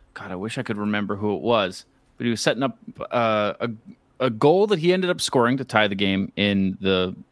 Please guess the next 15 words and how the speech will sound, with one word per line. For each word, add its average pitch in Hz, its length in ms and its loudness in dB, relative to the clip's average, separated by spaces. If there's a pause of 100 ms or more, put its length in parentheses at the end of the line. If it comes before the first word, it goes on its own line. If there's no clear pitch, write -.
(420)
last 110 400 0
preseason 98 500 -2
game, 95 260 -4 (1080)
and 110 360 0
being 143 240 2
aware 113 480 0
of, 101 560 -2 (420)
uh, 90 380 -6 (280)
the 107 120 -6
time 127 280 0
on 117 140 0
ice - 360 -6 (100)
of 101 480 0 (440)
opposing 107 400 -4
players, - 460 -4